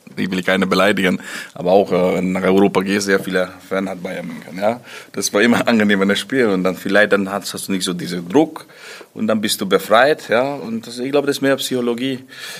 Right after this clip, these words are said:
Äh, äh, ich muss auch zu mir erklären, wie kann das sein, Heimspiel, Auswärtsspiel?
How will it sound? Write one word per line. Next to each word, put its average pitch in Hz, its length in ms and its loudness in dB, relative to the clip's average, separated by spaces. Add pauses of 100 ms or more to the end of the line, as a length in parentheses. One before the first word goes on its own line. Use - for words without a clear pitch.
(140)
Äh, 110 60 2
äh, 117 840 6
ich 127 60 2
muss 131 200 2
auch 123 140 6
zu - 120 -2
mir 120 120 6
erklären, 117 400 4
wie 113 80 0
kann 113 160 4
das 107 140 4
sein, 117 260 4
Heimspiel, 113 380 0
Auswärtsspiel? 87 680 0